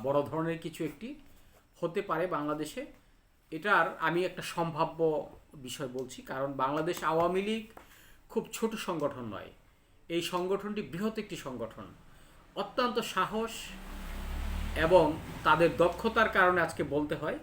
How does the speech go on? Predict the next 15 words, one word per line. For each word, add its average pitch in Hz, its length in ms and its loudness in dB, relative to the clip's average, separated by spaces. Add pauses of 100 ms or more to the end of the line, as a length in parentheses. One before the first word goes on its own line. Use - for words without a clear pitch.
(360)
যে 151 120 -2
বাংলাদেশে 165 640 2 (1800)
এমন 190 320 2
কোনো 226 240 2
রাজনীতি 170 560 6
দল 156 320 6
নেই 147 220 2 (500)
যা 160 360 6 (1040)
আওয়ামী 196 420 12
লীগের 240 400 8
আন্দোলনের 196 540 8
সামনে 160 360 2
টিকে 160 260 -2
থাকতে 139 300 -8
পারে, 110 260 -6